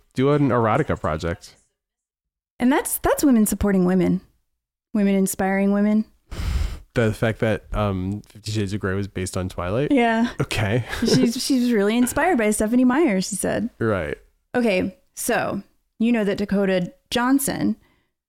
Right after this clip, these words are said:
Speaker 2: starred in Fifty Shades of Grey,
Speaker 1: Mm-hmm.
Speaker 2: and that was her breakthrough, you know,
Speaker 1: Yeah.
Speaker 2: her, her star-making turn. So n-, because Dakota Johnson was big in promoting some project,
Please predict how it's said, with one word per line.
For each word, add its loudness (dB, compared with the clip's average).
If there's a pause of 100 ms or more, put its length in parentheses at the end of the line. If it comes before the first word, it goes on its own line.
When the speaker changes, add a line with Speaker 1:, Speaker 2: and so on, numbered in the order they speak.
(200)
Speaker 2:
starred 0 (220)
in 0 (260)
Fifty -2
Shades -2
of -2
Grey, -2
Speaker 1:
Mm-hmm. 2
Speaker 2:
and 2
that 0
was 0
her 0
breakthrough, -2 (200)
you -2
know, -4
Speaker 1:
Yeah. -2 (100)
Speaker 2:
her, -2
her 0
star-making 0
turn. -6 (760)
So 0
n-, -2 (160)
because -2 (560)
Dakota 0
Johnson 2
was 2
big 2
in 0
promoting 0
some 0
project, -2